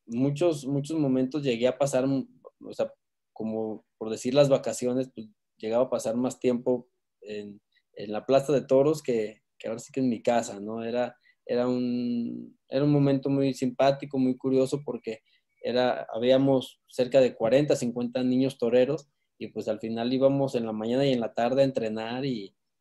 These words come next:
y por lo menos ahí nos distraíamos, ¿no? Este, creo que la evolución que,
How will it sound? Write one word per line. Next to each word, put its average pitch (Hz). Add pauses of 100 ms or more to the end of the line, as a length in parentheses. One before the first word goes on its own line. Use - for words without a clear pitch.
y 110 (240)
por 110
lo 113
menos 127
ahí 123
nos 135
distraíamos, 117
¿no? 143 (560)
Este, 117 (140)
creo 143
que 170
la 156
evolución 127
que, 123